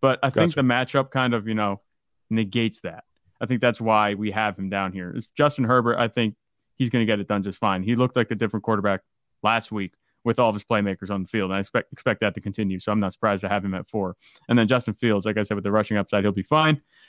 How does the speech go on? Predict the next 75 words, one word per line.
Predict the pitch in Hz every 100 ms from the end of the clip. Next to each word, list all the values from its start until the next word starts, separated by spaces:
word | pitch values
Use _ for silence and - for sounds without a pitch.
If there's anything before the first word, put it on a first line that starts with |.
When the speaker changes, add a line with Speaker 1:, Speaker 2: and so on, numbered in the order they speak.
| _
Speaker 1:
I | 127
do | 123 170
think | 151 160
it | 147
makes | 143 123
sense, | - 135 120 - _ _ _ _ _ _ _ 131
like | 113
I |
said, | 117 113
to |
have | 110
him | 110
down | 110
there | 110
because | 107 113 104
of |
the | 101
matchup. | 98 104 101
I'm | 123
not | 156 151
sure | - 147 143 120
how | 120
much | 120 -
<laughs> | -
scoring | - 120 135 131 123
they're | 110
going | 123 117
to |
do. | 98 113 156 - _ _ _ -
Um, | 107 98 92 90 - -
we'll | 117
see | 110 135
how | 120 110
it | 101
goes, | 113 107 101
but | 113
Justin | 131 123 110
Fields | 127 110
liable | 117 107 110
to | 101
take | 120
one | 113
in | 110
the | 98
house, | 113 104
as | 110
we've | 107 98
seen, | 123 104 98
anytime | 107 110 117 101 92 - _ -
that | 113
he | 104
carries | 117 104 98
the |
football. | 101 98 92 87
So | 120
that | 117 - -
gives | 131 110
him | 123 107
enough | 110 104
upside | 107 - 101
to | 95
have | 101 98
him | 95 90
in | 95
the |
top | - 95 -
five. | 98 -
And | -
then | 175 196
the | 147
top | 151 131 -
three, | 117 104 101
like | 113 101
you | 104
said, | 98